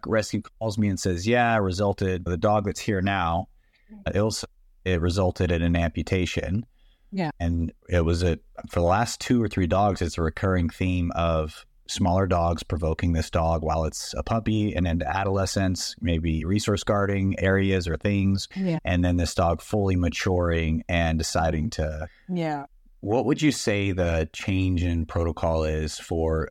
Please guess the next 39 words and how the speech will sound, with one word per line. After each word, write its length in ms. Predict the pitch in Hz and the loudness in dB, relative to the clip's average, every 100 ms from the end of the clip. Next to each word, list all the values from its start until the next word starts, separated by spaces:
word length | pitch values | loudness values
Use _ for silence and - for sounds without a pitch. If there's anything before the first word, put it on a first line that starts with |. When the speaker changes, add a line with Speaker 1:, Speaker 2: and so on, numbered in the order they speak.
| - | -6
Speaker 1:
a 140 | 82 82 | -2 -2
circumstance 760 | - 101 95 80 92 85 78 | 0 -2 -2 -2 0 0 0
where 160 | 85 80 | 0 0
a 60 | 76 | 2
dog 360 | 82 80 76 | 2 2 0
is 420 | 76 76 - - - _ - _ _ | -4 -6 -8 -10 -16 _ -20 _ _
fighting 460 | - 104 104 123 123 | -4 0 2 4 4
due 120 | 131 | 4
to 80 | 131 | 2
circumstance, 680 | - 131 131 - 131 127 117 | 2 0 0 0 2 2 2
maybe 280 | 101 104 104 | 0 2 2
gotten 220 | 107 107 | 2 2
into 300 | 107 107 104 | 0 0 0
a 60 | 90 | 2
rhythm 320 | 101 120 127 | 0 0 0
with 160 | 135 | 2
it 140 | 139 131 | 2 0
because 340 | 104 104 95 | -2 0 0
of 140 | 98 87 | 0 0
the 240 | 92 87 | 0 2
rehearsal, 640 | 85 104 110 - 180 214 - - - - _ - | 0 -2 -4 0 0 0 -8 -20 -20 -20 _ -2
comparative 640 | 127 113 117 110 101 92 - | 0 2 2 2 2 0 0
to 480 | 98 90 90 85 - | 2 2 2 0 0
dogs 400 | 92 92 85 - | 2 2 0 0
that 160 | 87 | 0
are 120 | 85 82 | 2 0
hitting 280 | 95 - | -2 0
the 140 | 87 85 | 0 0
F 220 | 90 - | 0 0
it 120 | 87 | -2
button 500 | 92 80 82 82 85 - _ - _ - | 0 0 0 0 -2 -6 _ -20 _ -6
due 160 | 101 92 | -2 0
to 80 | |
some 360 | 87 92 82 76 | 0 2 2 2
brain 340 | 90 90 87 | 2 2 2
chemistry 680 | - 85 82 - 85 80 80 | 2 2 2 0 0 2 2
and 160 | 85 85 | 2 2
or 160 | 80 | 0
physiological 1200 | 78 95 85 80 78 80 80 80 - 76 73 78 | 0 -2 0 0 0 0 0 -4 -2 -2 -2 -4